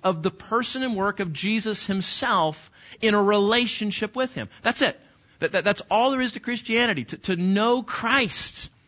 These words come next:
and to walk with him and to know him more each day. And of course, it's, it's out of that relationship with Christ that then we then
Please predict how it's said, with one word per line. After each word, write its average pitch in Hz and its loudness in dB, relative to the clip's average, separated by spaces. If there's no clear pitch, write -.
and 196 2
to 208 0
walk 214 -2
with 233 -4
him 233 0
and 175 -2
to 196 0
know 214 2
him 226 0
more 214 0
each 208 -4
day. 196 2
And 185 0
of 185 -6
course, 202 0
it's, 175 -2
it's 190 2
out 277 4
of 226 2
that 185 0
relationship 202 0
with 180 -8
Christ 254 0
that 190 -10
then 196 0
we 202 -2
then 185 -2